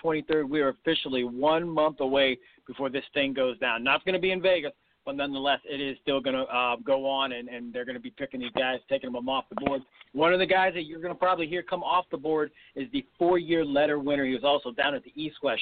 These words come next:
Shrine game, one of the most prolific guys in that secondary for the Michigan State Spartan. It's none other than David Dow.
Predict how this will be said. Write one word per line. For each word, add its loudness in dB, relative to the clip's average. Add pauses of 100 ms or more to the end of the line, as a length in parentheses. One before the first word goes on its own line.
Shrine 2
game, -2 (380)
one 0
of 0
the -2
most 0
prolific 0
guys 4
in -2
that 2 (100)
secondary 0 (340)
for -8
the -4
Michigan -4
State 2
Spartan. 2
It's -12
none 0
other 0
than -10
David -2
Dow. 4